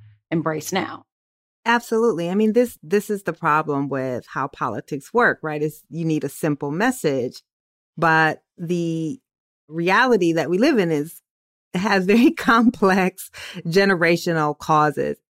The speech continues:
Speaker 2: You know, it's very simple to say, "If you wanna succeed, just work hard." It is much more
Speaker 1: <laughs>
Speaker 2: complicated to say, "Well, actually, this policy happened in nineteen sixty-five, and it prevented Black Americans from doing this, and then the government created redlining, and, and, right,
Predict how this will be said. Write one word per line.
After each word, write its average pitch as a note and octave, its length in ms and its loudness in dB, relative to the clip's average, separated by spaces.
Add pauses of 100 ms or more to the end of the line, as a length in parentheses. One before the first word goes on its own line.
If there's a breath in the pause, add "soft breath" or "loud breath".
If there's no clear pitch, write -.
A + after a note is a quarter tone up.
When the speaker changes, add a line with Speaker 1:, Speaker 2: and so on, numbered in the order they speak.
(320)
Speaker 2:
You G3 120 -2
know, F#3 100 2
it's F3 80 -2
very A#3+ 180 2
simple G#3 320 0
to E3+ 80 2
say, D#3+ 480 2 (500)
"If F#3 140 -2
you A3+ 120 4
wanna B3 200 4
succeed, G3 480 0
just E3 260 -2
work D#3 220 2
hard." E2+ 340 -4 (560)
It G#3 80 4
is G#3+ 120 4
much C4+ 240 4
more B3 140 2
Speaker 1:
<laughs> A3+ 140 -2
Speaker 2:
complicated G3 500 2
to E3+ 100 -4
say, E3+ 280 2
"Well, G#3 240 2
actually, F#3 800 0 (160 loud breath)
this B3 160 2
policy G#3 480 0
happened F3+ 400 0
in F3+ 80 0
nineteen F#3 380 -2
sixty-five, G#3 720 0
and D3+ 80 2
it C#3+ 80 -2
prevented E3+ 440 0
Black E3+ 240 0
Americans F3 440 0
from F3+ 160 -6
doing G3 220 0
this, A3+ 260 2
and D3+ 100 0
then D3+ 100 0
the D#3 60 0
government E3 380 -2
created F#3+ 380 2
redlining, D3+ 580 2
and, D3+ 280 -2
and, E3 380 0
right, F#3+ 300 0